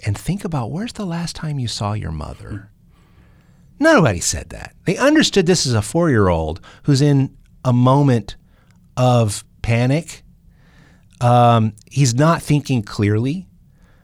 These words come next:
Uh, he doesn't know how to think clearly. Uh, and so he needs for the rest of us to do it for him. And I think that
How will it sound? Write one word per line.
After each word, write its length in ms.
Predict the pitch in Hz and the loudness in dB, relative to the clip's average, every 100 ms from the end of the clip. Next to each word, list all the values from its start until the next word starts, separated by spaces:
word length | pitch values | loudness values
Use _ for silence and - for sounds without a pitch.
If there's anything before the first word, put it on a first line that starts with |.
| - _ - | -20 _ -2
Uh, 60 | 127 | 0
he 100 | 160 | 2
doesn't 280 | 180 170 | 2 0
know 520 | 175 190 165 90 80 - - _ - - - - | 4 4 4 2 -6 -14 -20 _ -20 -20 -20 -10
how 160 | - 123 | -2 -2
to 80 | 101 | -2
think 240 | 101 - | -6 -8
clearly. 460 | - 98 - - _ - _ _ _ 127 | -12 -14 -16 -20 _ -20 _ _ _ -6
Uh, 260 | 117 113 - | -4 -4 -2
and 120 | 139 | -2
so 100 | 160 | 2
he 120 | 147 165 | 2 2
needs 260 | 185 202 | 2 0
for 120 | - | -2
the 80 | 117 | 0
rest 260 | 107 113 101 | 0 0 -2
of 120 | 90 | -4
us 200 | 90 - | -4 -6
to 140 | - 82 | -8 -8
do 160 | 85 | -8
it 100 | - | -10
for 260 | - 80 - | -12 -12 -12
him. 220 | - - _ _ _ _ _ _ _ _ _ _ - - _ _ _ _ _ _ _ _ _ - - _ _ _ 139 | -18 -20 _ _ _ _ _ _ _ _ _ _ -20 -20 _ _ _ _ _ _ _ _ _ -20 -20 _ _ _ 0
And 100 | 147 | 2
I 120 | 147 | 0
think 380 | - 202 208 - | 0 -2 -2 -4
that 160 | 160 | -8